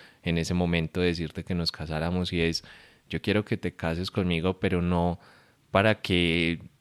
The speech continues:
se corten tus alas o no para que te restrinjas de algo, todo lo contrario, yo quiero que nos casemos es para que podamos ser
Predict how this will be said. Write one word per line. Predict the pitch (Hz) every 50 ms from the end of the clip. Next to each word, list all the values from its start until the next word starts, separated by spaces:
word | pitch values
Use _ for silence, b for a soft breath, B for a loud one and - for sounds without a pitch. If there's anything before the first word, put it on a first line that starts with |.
| _ -
se | - 95 92
corten | - - 98 95 92 92 - 110 107 104
tus | - 110 95 -
alas | 98 90 95 95 98 98 98 98 95 95 95 98 -
o | 92
no | 90 90 87 -
para | - 90 98 -
que | - 104
te | - 92
restrinjas | 90 90 85 82 - - 90 85 82 87 95 98
de | 101 98
algo, | 90 95 98 95 92 82
todo | - - 85 82 85 87
lo | 95 101
contrario, | - - 90 85 - - 107 98 85 82
yo | 80 82 80
quiero | - - 95 101 101
que | - 104
nos | 92 87 -
casemos | - 87 85 82 80 80 85 87 92
es | 95 90
para | - - 101 92 92 -
que | - -
podamos | - - 87 85 80 78 87 92 90
ser | - 101 95 95 92 101